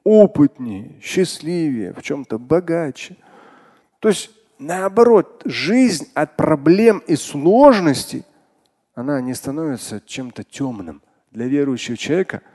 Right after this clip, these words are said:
она, наоборот, всё светлее, всё ярче. И не в смысле, что там.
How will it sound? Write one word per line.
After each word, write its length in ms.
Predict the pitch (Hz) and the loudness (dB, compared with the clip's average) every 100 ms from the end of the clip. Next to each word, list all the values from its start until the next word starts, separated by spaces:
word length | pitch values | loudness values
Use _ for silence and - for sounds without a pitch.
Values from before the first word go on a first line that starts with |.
| _ _ | _ _
она, 160 | 117 120 | -10 -6
наоборот, 560 | 131 139 165 147 - - | -4 0 2 2 0 -12
всё 200 | - 135 | -6 -4
светлее, 720 | - 113 - 113 156 139 98 - _ _ | -4 -8 -4 0 2 2 0 -12 _ _
всё 220 | - 113 | -10 -4
ярче. 640 | 101 117 120 - - - _ _ _ _ _ _ _ | 0 2 2 0 -6 -8 _ _ _ _ _ _ _
И 80 | - | -2
не 100 | 156 | 0
в 60 | 156 | 2
смысле, 360 | 208 233 - | 2 -2 0
что 200 | 175 - | -2 -2
там. 440 | 156 - 170 110 | -2 2 2 2